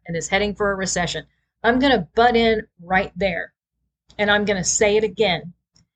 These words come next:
By the time you are officially told,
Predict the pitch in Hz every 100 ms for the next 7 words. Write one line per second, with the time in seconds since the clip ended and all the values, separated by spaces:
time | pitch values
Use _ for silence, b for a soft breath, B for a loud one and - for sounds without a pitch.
0 | _ _ _ _ _ - 202 202 196 -
1 | 226 240 233 233 214 190 - 160 - -
2 | 214 254 240 233 226 - 214 160 - -